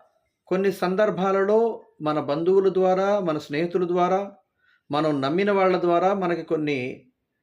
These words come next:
నష్టాలు కళ్ళకు కనపడే విధంగా చూపిస్తాడు. "అయ్యో, నేను ఆ ఫ్రెండ్ని నేను నమ్మేసి నష్టపోయానండి, అయ్యో, నేను మా బంధువుల్ని నమ్మి నేను మోసపోయానండి" అంటారు చూసారా? ఇదంతా మనకి అనుభవం, ఇదంతా మనకు అనుభవం.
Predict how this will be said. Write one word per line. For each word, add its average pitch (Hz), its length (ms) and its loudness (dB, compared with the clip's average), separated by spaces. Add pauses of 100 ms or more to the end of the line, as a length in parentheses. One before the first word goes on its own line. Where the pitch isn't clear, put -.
(160)
నష్టాలు 214 580 2 (240)
కళ్ళకు 196 560 2
కనపడే 202 400 2
విధంగా 196 300 2
చూపిస్తాడు. 151 560 -6 (1000)
"అయ్యో, 135 480 -2
నేను 120 240 -6
ఆ - 20 -4
ఫ్రెండ్ని 156 500 -4
నేను 143 160 -4
నమ్మేసి 143 440 -4
నష్టపోయానండి, 120 840 -6 (520)
అయ్యో, 143 680 2 (220)
నేను 147 220 -2
మా 139 140 -2
బంధువుల్ని 170 520 2
నమ్మి 156 260 -2
నేను 143 160 -2
మోసపోయానండి" 151 680 -2
అంటారు 131 220 -4
చూసారా? 139 460 -4 (100)
ఇదంతా 139 440 -4
మనకి 131 320 -6
అనుభవం, 135 480 -2 (1700)
ఇదంతా 127 320 -4
మనకు 156 240 -2
అనుభవం. 156 440 0